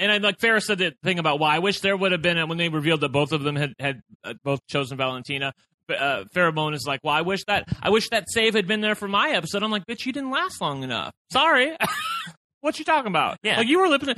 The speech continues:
Speaker 1: like, there's not gonna be a, a save during episode two.
Speaker 2: <laughs>
Speaker 1: I mean, like, even on American Idol, they didn't use their saves that early. You don't wanna use your save that early. You wanna use it later on. That's how the, the, otherwise the audience will be like, they'll, they'll reject it. It won't work.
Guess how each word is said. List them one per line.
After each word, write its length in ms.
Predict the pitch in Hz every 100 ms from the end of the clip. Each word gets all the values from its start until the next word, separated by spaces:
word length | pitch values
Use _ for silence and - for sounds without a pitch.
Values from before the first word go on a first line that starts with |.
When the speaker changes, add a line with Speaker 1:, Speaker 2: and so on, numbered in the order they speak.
| 269
Speaker 1:
like, 140 | 247 208
there's 160 | 277
not 100 | 349
gonna 120 | 330 269
be 100 | 233
a, 60 |
a 180 | 180 170
save 480 | - - 190 190 175
during 200 | 180 165 -
episode 500 | 170 165 - 165 151 -
two. 580 | - 214 180 165 180 254
Speaker 2:
<laughs> 180 | - - - - - _ -
Speaker 1:
I 40 | 320
mean, 160 | 190 214
like, 140 | 220
even 180 | 240 285
on 160 | 269 220
American 440 | 202 247 269 277
Idol, 260 | 269 311 208
they 140 | 170
didn't 160 | 160 156
use 160 | 151 143
their 140 | 139
saves 480 | - 160 143 143 131
that 180 | 135 -
early. 300 | 127 117 117
You 80 | 165
don't 100 | 233
wanna 140 | 247
use 300 | 226 226 247
your 120 | 220 175
save 480 | - 147 139 127
that 140 | 123 120
early. 340 | 123 120 98 107
You 60 | 135
wanna 140 | 190
use 200 | 180 185
it 60 | 180
later 280 | 180 190 196
on. 180 | 196 147
That's 180 | 131 165
how 100 | 156
the, 120 | 156 _ -
the, 120 | -
otherwise 320 | 180 202 196
the 120 | 156 160
audience 440 | 170 180 180 160 156
will 120 | 170
be 180 | 143 175
like, 180 | 170 160 _
they'll, 140 | 190 190
they'll 220 | 208 202
reject 420 | 208 202 254 233 151
it. 100 | 139
It 80 |
won't 220 | 170 180 196
work. 260 | 220 123